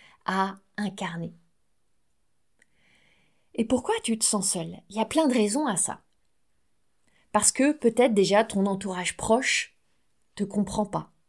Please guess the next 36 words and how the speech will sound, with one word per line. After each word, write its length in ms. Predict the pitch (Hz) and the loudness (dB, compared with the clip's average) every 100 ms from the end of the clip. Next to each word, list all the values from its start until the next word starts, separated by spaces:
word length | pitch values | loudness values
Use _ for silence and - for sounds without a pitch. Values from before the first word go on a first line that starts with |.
| _ _ _ _ _ _ _ _ _ _ _ | _ _ _ _ _ _ _ _ _ _ _
Ton 160 | - 202 | -2 4
évolution 640 | 196 185 214 214 - 269 | 6 6 6 6 4 6
leur 200 | 269 190 | 6 4
fait 180 | - 175 | 2 -6
peur. 580 | 160 247 277 170 - - _ _ _ | -4 0 0 0 -10 -20 _ _ _
Ils 120 | 214 | -2
te 100 | 214 | 0
reconnaissent 520 | 202 170 214 190 175 - | -2 -4 -2 0 2 0
pas. 280 | 262 - - - | -2 -6 -8 -8
Ils 100 | 214 | -4
savent 240 | - 202 | -2 2
pas 120 | - 311 | 4 4
où 60 | |
ça 180 | - 202 | 4 2
va 120 | 170 | 0
te 100 | 170 | -4
mener. 300 | 180 165 165 _ _ _ _ _ _ _ _ - - - - | -4 -4 -8 _ _ _ _ _ _ _ _ -20 -20 -10 -2
Parce 220 | 214 - | 2 6
que 300 | 302 311 311 | 8 8 6
tes 340 | 302 226 190 | 2 2 4
amis, 400 | 202 233 302 330 | 6 6 6 4
tes 100 | 320 | 2
relations 640 | 202 196 196 196 285 320 349 _ _ _ _ _ _ _ | 0 2 0 0 -2 -4 -8 _ _ _ _ _ _ _
te 120 | - 233 | 0 2
suivent 360 | - 262 - | 4 2 2
pas. 240 | - 339 220 - | 0 0 -2 -2
Ils 60 | 233 | 4
se 120 | - | 6
sentent 240 | 277 285 | 6 6
un 100 | 269 | 4
peu 480 | - 294 285 269 262 - | 6 6 8 6 4 6
perdus, 420 | 285 269 277 330 | 6 10 10 8
paumés, 380 | 262 240 294 302 | 6 6 6 6
largués. 440 | 247 196 254 302 - _ _ _ _ _ _ _ _ - - _ _ _ _ _ _ | 4 4 -2 -2 -10 _ _ _ _ _ _ _ _ -20 -20 _ _ _ _ _ _
Parce 220 | - - | -4 -2
que 100 | - | 0